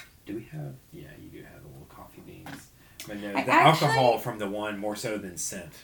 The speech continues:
Speaker 2: I read an article that said this is bullshit. Like,
Speaker 1: Oh,
Speaker 2: it doesn't
Speaker 1: you know, I
Speaker 2: actually
Speaker 1: could,
Speaker 2: work.
Speaker 1: I could totally, I could totally see that.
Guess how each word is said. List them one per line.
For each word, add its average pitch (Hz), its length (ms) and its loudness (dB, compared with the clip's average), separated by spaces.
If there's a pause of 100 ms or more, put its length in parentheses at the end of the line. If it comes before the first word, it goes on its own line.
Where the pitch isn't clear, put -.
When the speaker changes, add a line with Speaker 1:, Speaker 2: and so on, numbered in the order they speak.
Speaker 2:
I 277 120 8
read 359 240 4
an 302 100 6
article 277 360 4
that 175 160 -6
said 196 360 -2
this 190 180 -2
is 185 100 -6
bullshit. 180 600 2
Like, 165 200 0
Speaker 1:
Oh, 165 180 8
Speaker 2:
it 190 40 4
doesn't 180 180 6
Speaker 1:
you 156 100 8
know, 170 120 2
I 175 40 6
Speaker 2:
actually 151 400 4
Speaker 1:
could, 160 60 0
Speaker 2:
work. 180 340 -2 (1000)
Speaker 1:
I 117 120 0
could 135 160 2
totally, 139 580 0
I 113 140 -8
could 113 100 -10
totally 110 320 -4
see 104 280 -8
that. 78 280 -12